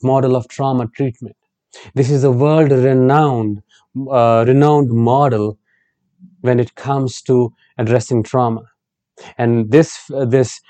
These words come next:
triphasic model has three main important stages. First is the stage of safety and stabilization.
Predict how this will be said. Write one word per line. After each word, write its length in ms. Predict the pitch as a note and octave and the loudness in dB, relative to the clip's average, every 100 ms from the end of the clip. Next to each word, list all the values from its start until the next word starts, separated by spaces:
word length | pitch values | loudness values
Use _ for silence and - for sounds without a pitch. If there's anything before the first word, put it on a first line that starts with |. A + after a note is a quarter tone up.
| _ - | _ 0
triphasic 600 | C#3 C#3+ B2 C3 A#2+ A2+ | 2 2 0 -2 -2 -2
model 340 | A#2+ B2+ A#2+ | 0 0 0
has 280 | A2 A2+ G#2+ | -2 -6 -6
three 340 | - - B2 A#2+ | -10 -4 0 0
main 300 | A#2+ A#2+ A#2 | 0 -2 -4
important 460 | A2 A#2 A2 A2 | -4 -6 -6 -6
stages. 560 | - - C3 G#2+ A2+ _ - - _ | -8 -8 -8 -8 -14 _ -20 -20 _
First 400 | - B2+ A#2 - | 0 2 0 -2
is 140 | B2 | -2
the 100 | A#2+ | -2
stage 380 | A#2 - A#2+ A2 | -6 -6 -4 -4
of 160 | A#2 - _ _ | -6 -10 _ _
safety 520 | - C#3 B2 A2+ - | -4 0 0 -2 -4
and 120 | B2 | -4
stabilization. 1000 | A2+ - B2 A2+ A2+ A2 G#2+ G2+ - C#3 | -4 -4 -2 0 -2 -2 -4 -8 -10 -14